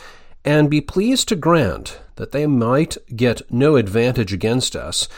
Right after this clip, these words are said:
to punish us as evildoers, promising to observe what answer he gave. Which, seeing he hath graciously done and delivered me from the thing I feared, I record to these ends,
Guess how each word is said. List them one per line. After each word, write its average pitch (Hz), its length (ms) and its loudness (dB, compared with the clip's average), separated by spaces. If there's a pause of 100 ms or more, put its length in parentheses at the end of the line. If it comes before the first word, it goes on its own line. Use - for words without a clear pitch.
(420)
to 147 120 0
punish 233 400 2
us 151 300 2
as 110 240 2
evildoers, 110 960 0 (720)
promising 107 560 4
to 104 160 0
observe 98 540 0
what 101 220 2
answer 113 420 0
he 110 100 -4
gave. 110 640 -6 (1160)
Which, 180 440 2
seeing 165 400 2
he 160 140 4
hath 120 200 2
graciously 139 640 0
done 151 460 6
and 110 160 4
delivered 131 480 2
me 98 260 2
from 123 260 0
the 107 80 0
thing 127 240 0
I 95 180 0
feared, 127 520 -2 (220)
I 139 120 0
record 123 680 0
to 139 120 -2
these 175 280 0
ends, 101 480 -2